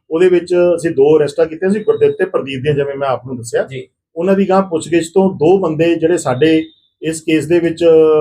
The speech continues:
Speaker 1: ਵਾਂਟਿਡ ਸੀਗੇ, ਉਹ ਦਿੱਲੀ ਪੁਲਿਸ ਵੱਲੋਂ ਗ੍ਰਿਫਤਾਰ ਕਰ ਦਿੱਤ-, ਅਹ, ਅਹ, ਕੀਤੇ ਜਾ ਚੁੱਕੇ ਨੇ, ਹਰਗੁਣ from ਜੀਰਾ and, ਅਹ, ਜਿਹੜਾ ਵਿਜੇ ਪ੍ਰਜਾਪਤੀ ਹੈਗਾ ਗਵਾਲੀਅਰ ਵਾਲਾ।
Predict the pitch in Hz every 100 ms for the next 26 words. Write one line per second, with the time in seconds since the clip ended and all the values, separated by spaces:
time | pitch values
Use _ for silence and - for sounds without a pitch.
0 | 147 127 127 127 165 156 160 156 135 -
1 | _ - 165 123 156 170 165 160 156 165
2 | 165 - 117 139 139 147 151 156 160 151
3 | 143 147 139 131 131 131 160 151 151 156
4 | 165 175 139 127 135 147 151 - 143 135
5 | 120 123 196 - _ _ _ _ 143 151
6 | 156 151 151 151 147 143 151 151 131 131
7 | 151 156 143 127 143 143 151 139 151 147
8 | 127 120 117 117 127